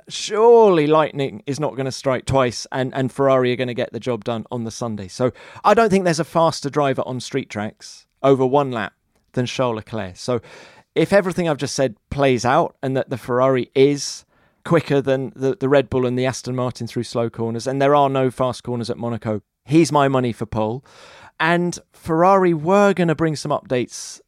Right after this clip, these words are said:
to the Imola Grand Prix last weekend. They have now decided to delay them, and they're gonna bring a bigger update to the Spanish Grand Prix next weekend. So they're, they're using a car that he's familiar with. It's, it's gonna be the same spec that he raced in Miami with. And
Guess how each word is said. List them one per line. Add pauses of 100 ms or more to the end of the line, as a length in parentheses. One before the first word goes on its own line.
to
the
Imola
Grand
Prix
last
weekend. (600)
They
have
now
decided
to
delay
them,
and
they're
gonna
bring
a
bigger
update (300)
to
the
Spanish
Grand
Prix
next
weekend.
So
they're, (220)
they're
using
a
car
that (260)
he's
familiar
with.
It's,
it's
gonna
be
the
same
spec
that
he
raced
in
Miami
with. (640)
And